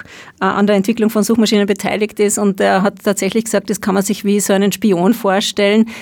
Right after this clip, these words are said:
Natürlich, je besser, je mehr man weiß über diese Person, umso besser kann man dann quasi das Informationsangebot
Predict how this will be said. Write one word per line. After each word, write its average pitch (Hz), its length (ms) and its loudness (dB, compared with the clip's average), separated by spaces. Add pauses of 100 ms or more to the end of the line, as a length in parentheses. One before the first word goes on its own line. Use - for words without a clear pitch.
(120)
Natürlich, 214 400 0
je 214 80 2
besser, 196 580 0 (240)
je 226 120 2
mehr 196 180 4
man 214 180 4
weiß 185 300 0
über 214 160 0
diese 208 200 0
Person, 190 440 0
umso 196 180 0
besser 190 320 -2
kann 190 180 0
man 185 120 2
dann 185 200 2
quasi 196 420 -2 (340)
das - 100 2
Informationsangebot 190 1000 -2